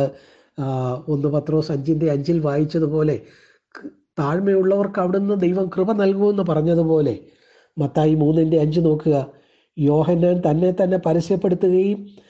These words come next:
ഒന്നും ചെയ്തില്ലെങ്കിലും ദൈവം തന്നെ അവന് വേണ്ടി പ്രവർത്തിച്ചു, അവന് വേണ്ട കൃപ നൽകി, അവനെ പിന്നിൽ നിന്ന് മുന്നോട്ട് തള്ളി പൊതുരംഗത്ത് മുൻപിൽ കൊണ്ടുവന്നു. അവിടെ കാണുന്നു,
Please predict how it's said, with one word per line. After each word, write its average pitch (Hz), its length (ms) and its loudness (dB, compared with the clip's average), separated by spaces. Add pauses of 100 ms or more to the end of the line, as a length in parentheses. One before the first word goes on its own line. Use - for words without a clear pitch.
(480)
ഒന്നും 214 300 0
ചെയ്തില്ലെങ്കിലും 185 800 2 (560)
ദൈവം 160 500 2
തന്നെ 196 400 0 (340)
അവന് 156 280 2
വേണ്ടി 151 260 2
പ്രവർത്തിച്ചു, 127 640 -4 (800)
അവന് 160 240 2
വേണ്ട 147 220 2
കൃപ 160 300 2
നൽകി, 131 380 0 (320)
അവനെ 160 260 2
പിന്നിൽ 175 420 0
നിന്ന് 180 320 0 (160)
മുന്നോട്ട് 165 560 0
തള്ളി 156 380 2 (640)
പൊതുരംഗത്ത് 160 720 2
മുൻപിൽ 156 380 0
കൊണ്ടുവന്നു. 127 540 -2 (580)
അവിടെ 147 240 0
കാണുന്നു, 160 480 2